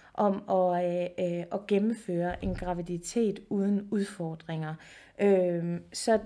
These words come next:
de to sværd handler om, nu beslutter du dig for, bare for en stund, det, hele dit liv skal ikke omhandle om graviditet,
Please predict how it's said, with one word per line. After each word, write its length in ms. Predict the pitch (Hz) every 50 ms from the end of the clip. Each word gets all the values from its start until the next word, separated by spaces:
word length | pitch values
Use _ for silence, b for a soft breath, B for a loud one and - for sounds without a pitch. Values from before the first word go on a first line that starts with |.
| - -
de 80 | - 214
to 360 | 208 - - - 262 247 226
sværd 400 | 208 - - 214 214 202 196 185
handler 340 | 175 180 196 196 202 214 214
om, 120 | 202 190
nu 140 | 185 190 190
beslutter 460 | 175 180 185 170 - 208 220 208 208
du 140 | 196 202 170
dig 160 | 170 175 170
for, 240 | 170 - 185 185 185 185 - _ _ _ _ _ _ _ _ _ _ _ _ _ _ - b b b b b b b b b b b b b _ -
bare 160 | 214 214 220
for 140 | 220 - 214
en 100 | 202 185
stund, 360 | - - - 208 196 196 202 - - _ _ _ - - - - -
det, 160 | - 202 202 - _ _
hele 240 | - - 220 202 202
dit 200 | 196 202 175 180
liv 200 | 202 208 202 196
skal 180 | 202 - - 185
ikke 120 | 185 - -
omhandle 440 | 175 170 175 175 175 175 170 170
om 80 | 170 165
graviditet, 800 | - - - 156 160 156 156 156 - - - 190 180 170 170